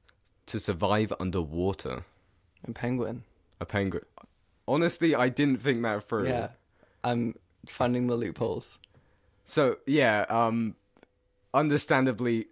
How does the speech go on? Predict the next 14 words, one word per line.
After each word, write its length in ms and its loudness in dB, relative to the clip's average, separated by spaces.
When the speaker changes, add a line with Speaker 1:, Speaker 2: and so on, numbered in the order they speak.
Speaker 1:
'cause 180 -2
they 160 0
can 380 -2
Speaker 2:
Yep. 420 -6
Speaker 1:
s-, 260 -6
swim 460 2
in 180 0
water. 480 -2
Speaker 2:
Yes. 500 -10
Speaker 1:
Is 160 2
breathing 480 4
not 180 2
an 100 0
option? 520 -6